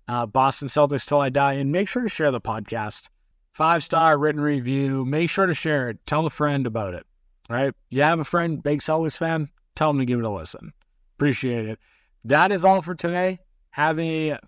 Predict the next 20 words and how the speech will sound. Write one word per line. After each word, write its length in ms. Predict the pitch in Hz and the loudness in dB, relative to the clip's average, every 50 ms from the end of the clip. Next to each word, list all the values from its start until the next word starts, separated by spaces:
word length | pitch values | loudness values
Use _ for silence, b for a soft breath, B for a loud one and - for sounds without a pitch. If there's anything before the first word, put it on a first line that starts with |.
| _ _ | _ _
fantastic 760 | - 160 185 208 220 208 - 196 180 185 190 180 - 151 131 117 | -4 -2 0 0 0 0 0 2 2 2 2 2 0 -4 -6 -4
holiday 440 | - 156 151 156 160 151 151 143 | 0 2 2 4 4 2 0 0
weekend. 460 | 135 127 123 120 110 127 123 123 123 123 | -2 -2 -4 -4 -4 -6 -6 -6 -4 -2
We'll 200 | 143 160 180 175 | -2 0 0 0
be 180 | 175 185 180 | 0 -2 -2
back 560 | 151 127 101 - - 131 147 175 196 202 - - - - | -2 -6 -10 -6 -2 0 0 0 0 -2 -6 -10 -14 -6
in 180 | 165 196 220 | -4 -2 0
action 440 | 214 202 208 208 196 - - 135 131 | 2 2 2 0 -2 -4 -4 -4 -2
on 200 | 135 147 165 170 | -2 -2 -2 -4
Christmas 520 | - - - 185 185 - - 190 190 160 - | -4 -4 -4 -4 -4 -2 -2 -2 -2 -2 -2
Day. 320 | - 127 120 110 110 120 - _ _ _ _ _ _ | -2 -4 -4 -4 -6 -10 -12 _ _ _ _ _ _
Celtics, 540 | - - - 147 151 156 147 160 165 143 131 | -12 -6 -2 -2 -2 0 0 -2 -2 -2 0
Lakers. 540 | 147 147 135 113 123 117 113 101 - - - _ | 0 0 0 0 -2 -4 -6 -6 -8 -12 -12 _
Have 200 | - 131 139 139 | 0 2 2 2
a 60 | 131 | 2
great 240 | 135 143 143 139 143 | 2 2 2 0 0
night, 160 | 135 127 117 | -2 -2 -2
guys. 200 | 135 123 120 107 | -2 -2 -4 -4
Talk 200 | - - 139 120 | -2 -2 -4 -2
soon. 320 | - - 139 123 113 107 | -4 -4 -6 -6 -6 -10